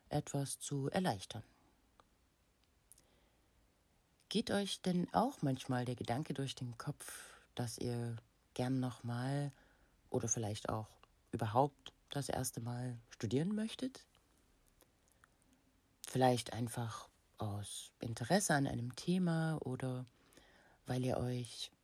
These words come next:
beruflich weiter qualifizieren möchtet? Oder vielleicht auch, weil ihr euch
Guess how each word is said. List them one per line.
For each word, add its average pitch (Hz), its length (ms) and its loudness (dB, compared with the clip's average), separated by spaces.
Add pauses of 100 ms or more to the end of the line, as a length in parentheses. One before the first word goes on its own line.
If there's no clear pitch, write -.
beruflich 135 840 0
weiter 175 300 2
qualifizieren 156 760 0
möchtet? 185 420 -2 (1120)
Oder 117 260 2 (320)
vielleicht 113 320 0
auch, 104 360 2
weil 107 140 -2
ihr 113 100 -4
euch 110 340 -6